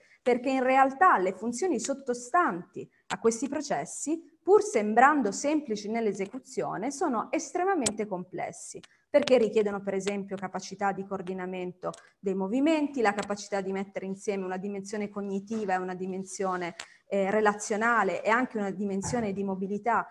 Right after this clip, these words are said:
che non sono assolutamente semplici da sostituire con la macchina.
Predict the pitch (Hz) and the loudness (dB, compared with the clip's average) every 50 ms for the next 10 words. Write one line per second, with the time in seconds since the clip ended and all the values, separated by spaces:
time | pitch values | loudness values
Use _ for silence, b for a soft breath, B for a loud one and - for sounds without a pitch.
0 | B B B - - - 330 339 294 240 233 240 - 320 277 220 214 - 220 202 | B B B -4 0 2 4 4 6 4 4 2 0 0 0 -2 -2 -4 -4 -2
1 | 208 202 208 214 233 240 240 240 220 - - 226 226 220 220 - 185 185 - - | 0 0 0 0 0 -2 -2 -4 -4 0 0 0 0 0 -4 -4 -8 -8 -8 -4
2 | 180 202 190 196 180 - - 170 160 170 190 196 185 175 175 170 165 165 165 170 | -2 -2 -2 -4 -6 -10 -8 -8 -4 0 0 2 2 0 -2 -4 -4 -4 -4 -4
3 | 156 143 156 - _ - 190 208 254 339 | -4 -6 -8 -10 _ -10 -8 -4 -4 -4